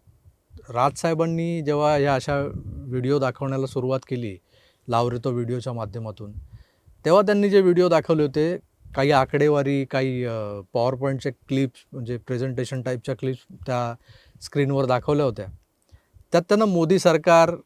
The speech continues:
मोदी, अमित शाह, अजित डोभाल हे त्यांचे टार्गेटवरचे मेन भिडू होते. आता ते काय दाखवतायत, त्यात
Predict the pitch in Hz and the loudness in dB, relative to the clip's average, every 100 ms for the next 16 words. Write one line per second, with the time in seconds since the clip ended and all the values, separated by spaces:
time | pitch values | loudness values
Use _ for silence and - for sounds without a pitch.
0 | _ _ 147 135 143 147 156 147 135 147 | _ _ -6 -2 0 2 2 2 0 -4
1 | - 147 143 139 - - 123 139 123 131 | -2 2 4 2 -4 -10 -4 -4 -2 -2
2 | 131 131 123 139 170 156 180 190 - - | 0 -2 -2 -2 -2 -2 -2 -2 -6 -20
3 | - _ _ - - - - _ - 139 | -20 _ _ -20 -20 -20 -20 _ 0 2
4 | 147 151 151 - 156 147 147 151 - _ | 2 0 -2 -2 -2 -2 -4 -6 -10 _
5 | _ - 135 160 135 - 95 _ _ _ | _ -4 0 2 0 -4 -16 _ _ _
6 | - _ _ _ _ _ - - - - | -20 _ _ _ _ _ -20 -20 -20 -20
7 | - - - 123 202 208 214 185 185 156 | -20 -20 -14 0 4 6 4 4 6 4
8 | 131 151 127 101 - - - - _ _ | 4 0 2 -4 -8 -20 -20 -20 _ _
9 | - 165 | -2 -2